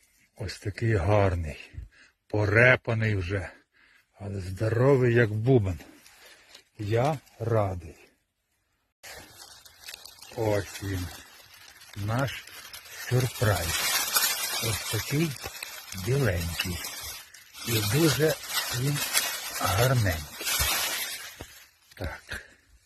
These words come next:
Ось такий. Ку. І ви знаєте, щось таке цікаве нас тут очікувало. Будем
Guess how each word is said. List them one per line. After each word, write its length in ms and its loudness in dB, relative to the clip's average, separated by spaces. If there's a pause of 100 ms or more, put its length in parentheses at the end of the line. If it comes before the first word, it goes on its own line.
(580)
Ось 240 -12
такий. 500 -14 (1700)
Ку. 320 0 (920)
І 120 4
ви 320 4
знаєте, 760 4
щось 480 4
таке 460 6
цікаве 720 4
нас 360 2
тут 220 -2 (720)
очікувало. 1160 4 (520)
Будем 580 4